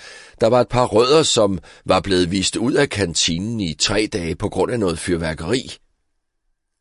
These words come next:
Det gav sådan et spjæt i mig, at jeg kom til at vælte min kaffe. "Idiot!" råbte Stine med det samme og lynede med øjnene.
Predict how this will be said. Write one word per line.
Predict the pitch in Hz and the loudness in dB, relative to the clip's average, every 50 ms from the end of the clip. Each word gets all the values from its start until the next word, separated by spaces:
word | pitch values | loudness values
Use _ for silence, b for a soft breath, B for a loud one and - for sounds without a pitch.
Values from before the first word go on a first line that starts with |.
| _ B B B B B B B - | _ B B B B B B B -10
Det | 76 - | -6 -2
gav | 87 85 - - | -2 0 0 0
sådan | - - 92 95 | -2 -2 -2 -2
et | 85 - | -2 -4
spjæt | - - 87 82 82 - | -4 -2 -4 -4 -4 -4
i | 78 | -4
mig, | 78 80 85 - b b b b b | -4 -6 -6 -8 b b b b b
at | - 78 80 | -4 -4 -4
jeg | 82 - | -4 -4
kom | - - 78 80 | -4 -6 -4 -4
til | - - 82 | -2 -2 0
at | 85 85 80 78 | 0 0 0 -2
vælte | 73 76 87 - - | -2 -2 -4 -4 -6
min | 95 92 87 85 76 | -6 -6 -6 -8 -8
kaffe. | - - 73 76 78 - - 90 - _ _ _ _ _ _ _ _ _ _ _ _ _ _ _ | -10 -8 -8 -8 -10 -12 -14 -18 -20 _ _ _ _ _ _ _ _ _ _ _ _ _ _ _
"Idiot!" | - 135 139 190 190 165 131 139 165 247 302 294 - - - - b b b b b b b b - - | -4 -4 -2 -2 -4 0 4 4 4 6 4 2 0 -2 -6 -8 b b b b b b b b -6 -2
råbte | 87 90 90 - - 107 | -2 -2 -2 -2 -4 -2
Stine | 87 - - - 113 104 98 92 107 | -2 -2 -2 -2 -2 -2 -2 -2 0
med | 107 107 95 | 0 0 0
det | 85 85 | 0 0
samme | - - 90 82 87 90 101 80 | 0 0 0 0 -2 -2 -2 0
og | 71 87 | 0 -2
lynede | 82 78 87 90 90 98 110 113 104 95 | -2 -2 -4 -4 -4 -2 0 0 0 0
med | 98 90 | 0 0
øjnene. | - - 80 82 85 92 98 98 98 | 0 -2 -2 -4 -4 -4 -6 -6 -8